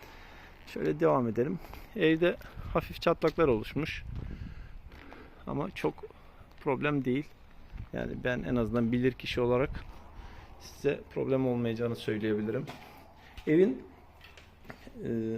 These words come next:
hemen anlatayım. Şuradan bu kısmı, yani şuradan bu tarafı daha sonra ilave edildi. Evin buradan bu tarafı, e, taş ev. Yani tamamen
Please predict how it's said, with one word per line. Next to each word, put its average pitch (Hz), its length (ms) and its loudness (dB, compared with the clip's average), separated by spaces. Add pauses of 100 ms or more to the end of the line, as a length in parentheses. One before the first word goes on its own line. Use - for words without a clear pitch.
(1400)
hemen 143 240 -2
anlatayım. 127 500 -4 (520)
Şuradan 196 760 2 (520)
bu 156 200 2
kısmı, 160 300 0
yani 127 240 2
şuradan 151 420 4 (280)
bu 127 180 -8
tarafı 117 440 2 (400)
daha 151 180 12
sonra 143 260 4
ilave 107 340 6
edildi. 117 360 2 (300)
Evin 175 340 8
buradan 160 340 6
bu 160 80 0
tarafı, 165 440 6 (480)
e, 120 240 4
taş 127 260 6
ev. 107 140 6 (1400)
Yani 127 300 -2 (120)
tamamen 123 440 4